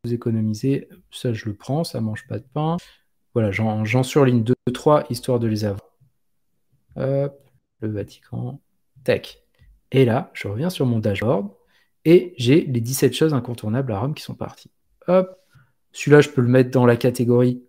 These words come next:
voyage, parce que c'est pour les voyages. Et on confirme bien que, voilà, j'ai bien mes é-, différents éléments là qui, qui sont apparus, euh, qui ont été sauvegardés. Donc ça, c'est chouette. Je saurai que si un jour j'ai besoin d'aller à Rome,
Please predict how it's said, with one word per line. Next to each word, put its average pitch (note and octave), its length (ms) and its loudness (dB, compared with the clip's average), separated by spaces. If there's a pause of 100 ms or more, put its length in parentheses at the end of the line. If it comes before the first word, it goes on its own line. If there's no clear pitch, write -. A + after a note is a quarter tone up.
voyage, A#2 800 -6 (640)
parce G#2 120 -10
que - 100 -10
c'est A2 160 -6
pour G#2+ 120 -6
les G2 80 -6
voyages. A2 420 -6 (440)
Et G3+ 100 8
on G3+ 100 6
confirme C3 380 2
bien D#3+ 200 4
que, G3+ 360 -2 (400)
voilà, B2 300 6
j'ai C#3 160 0
bien D3+ 200 0
mes C#3+ 220 0
é-, C3+ 100 4
différents C3+ 440 -4
éléments B2 400 -2
là D3+ 120 -6
qui, A2 380 -12
qui - 100 -18
sont C#3 220 -8
apparus, A#2 440 -4 (580)
euh, A2 460 -4
qui G#2+ 140 -8
ont A2+ 40 0
été A2 180 -6
sauvegardés. A2 600 -10
Donc A2 160 -10
ça, D3+ 100 0
c'est C3+ 160 -4
chouette. F3 280 -2
Je A#2+ 120 -4
saurai D3 600 0 (500)
que D#3 360 -4
si - 300 -4
un D3 120 -2
jour C#3 200 -8
j'ai A#2+ 120 -4
besoin B2+ 220 -2
d'aller A2+ 200 0
à F#2 100 -6
Rome, C#3+ 380 -6